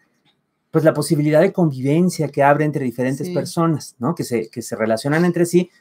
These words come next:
Speaker 1: por el gusto
Speaker 2: Sí.
Speaker 1: compartido.
Speaker 2: Y que hay algunas que, que realmente son la historia que se cuenta,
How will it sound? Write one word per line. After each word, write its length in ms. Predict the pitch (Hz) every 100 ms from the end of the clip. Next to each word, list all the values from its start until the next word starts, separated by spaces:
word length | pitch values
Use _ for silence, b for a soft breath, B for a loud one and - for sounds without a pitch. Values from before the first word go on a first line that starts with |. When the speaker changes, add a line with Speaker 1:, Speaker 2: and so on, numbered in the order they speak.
| b
Speaker 1:
por 100 | 151
el 100 | 127
gusto 240 | 147 202
Speaker 2:
Sí. 40 | 170
Speaker 1:
compartido. 600 | 131 120 113 185 190 -
Speaker 2:
Y 160 | 247 226
que 80 |
hay 140 | 247 269
algunas 580 | 277 233 247 233 311 -
que, 300 | 247 - -
que 400 | 214 202 202 196 196
realmente 480 | 214 240 254 254 254
son 440 | - 240 240 -
la 200 | 202 196
historia 380 | 196 - 214 240
que 180 | 233 208
se 800 | 208 190 175 175 175 170 165 -
cuenta, 600 | - 220 220 214 254 403